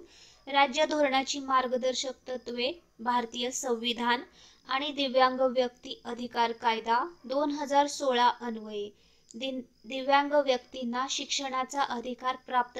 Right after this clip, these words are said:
करण्यासाठी राज्यांची भूमिका अधोरेखित करण्यात आलेली आहे. अनुच्छेद एक्केचाळीस भाग चार अन्वये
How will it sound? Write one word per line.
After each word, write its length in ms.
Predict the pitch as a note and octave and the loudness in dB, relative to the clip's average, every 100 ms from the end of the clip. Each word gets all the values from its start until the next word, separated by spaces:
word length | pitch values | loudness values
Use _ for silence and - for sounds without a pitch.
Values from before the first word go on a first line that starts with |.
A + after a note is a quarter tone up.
| B3 | -8
करण्यासाठी 1000 | B3+ A#3 A3+ A#3 - G#3+ - B3 C#4+ - - - _ | -4 -2 -2 -4 -6 -10 -8 -8 -8 -10 -20 -20 _
राज्यांची 680 | A#3+ C4 B3+ C#4 C#4 C#4+ E4 | 6 8 8 4 2 2 0
भूमिका 680 | C4+ C4 B3+ C4 B3+ A#3 G#3 - _ _ - | 0 -2 0 0 2 2 2 -4 _ _ -6
अधोरेखित 680 | C4 A#3+ C#4+ D#4 D4 C#4+ C#4+ - | -4 2 4 6 6 4 -8 -2
करण्यात 360 | B3+ A#3 B3+ C#4+ - | 0 0 0 -2 -6
आलेली 360 | A3 G#3+ G#3+ A3 | -8 -6 -6 -6
आहे. 320 | G#3+ G#3+ G3+ _ A#3 | -6 -8 -16 _ -6
अनुच्छेद 600 | A#3+ B3+ B3+ - C#4+ - - | -4 -6 -6 -2 0 0 -6
एक्केचाळीस 880 | A#3+ - C4 B3+ B3+ B3 C#4 - A3 | -10 -2 -2 0 -2 -2 -4 -8 -6
भाग 320 | A#3 A#3+ B3 - | -2 -2 -2 -10
चार 300 | - A#3+ A#3 - | -4 0 -2 -2
अन्वये 500 | A#3 A3 G#3+ A3 C4+ | -8 -8 -4 0 0